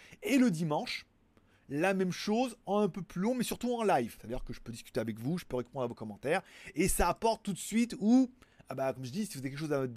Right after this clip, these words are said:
à me demander ou quelque chose à dire, c'est le moment ou jamais. Bon, pas les insultes qu'on peut voir, hein, tous les matins, euh, «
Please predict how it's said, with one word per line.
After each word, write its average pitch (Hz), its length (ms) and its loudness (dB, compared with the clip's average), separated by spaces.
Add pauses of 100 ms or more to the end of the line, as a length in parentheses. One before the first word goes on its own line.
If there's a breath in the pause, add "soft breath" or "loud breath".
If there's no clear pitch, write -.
(160)
à 120 80 2
me 127 40 -4
demander 143 540 0
ou 131 60 -2
quelque - 120 -14
chose 113 140 -6
à 110 80 0
dire, 190 240 2 (240 soft breath)
c'est - 140 -8
le 120 60 -4
moment 147 220 2
ou 175 60 4
jamais. 180 340 4 (480 soft breath)
Bon, 214 100 -6
pas 165 160 4
les 151 200 0
insultes 170 400 0
qu'on - 160 -12
peut 123 140 -6
voir, 151 340 2
hein, 123 60 -2
tous - 120 -8
les 135 80 2
matins, 151 640 4
euh, « 139 200 6